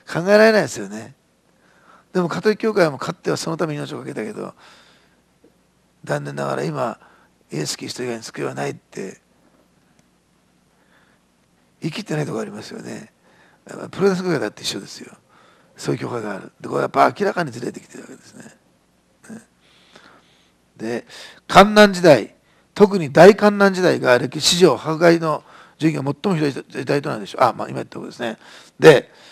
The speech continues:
えー、迫害と殉教の時代は、患難時代の初めから始まっていますが、本当に厳しくなるのは後半の三年半、大患難時代です。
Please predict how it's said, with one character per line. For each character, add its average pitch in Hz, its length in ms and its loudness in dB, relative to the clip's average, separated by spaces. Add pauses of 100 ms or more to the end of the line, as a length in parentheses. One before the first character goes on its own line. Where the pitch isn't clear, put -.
(240)
え 120 260 -2
ー、 - 1080 -10
迫 - 60 -2
害 196 100 6
と 175 100 -2
殉 202 120 -2
教 190 160 2
の 185 80 0
時 160 100 -4
代 170 200 10
は、 160 360 6 (460)
患 220 260 6
難 220 180 10
時 196 80 -6
代 185 180 8
の 143 80 -2
初 156 240 -4
め 185 120 0
か 180 120 4
ら 170 60 6
始 160 160 0
ま 165 100 0
っ 165 40 -6
て 170 160 -4
い 160 60 0
ま 151 100 -4
す 110 120 -10
が、 107 260 -4 (340)
本 190 240 4
当 214 200 0
に 214 80 0
厳 202 180 -6
し - 80 0
く 170 100 -6
な 165 80 2
る 156 60 -2
の 156 100 -2
は 135 60 0
後 143 180 -6
半 143 160 -6
の 180 80 -4
三 123 220 -6
年 110 120 -12
半、 110 260 -6
大 156 180 2
患 147 180 -4
難 151 140 -6
時 143 80 -8
代 113 140 -6
で 127 120 -14
す。 - 140 -20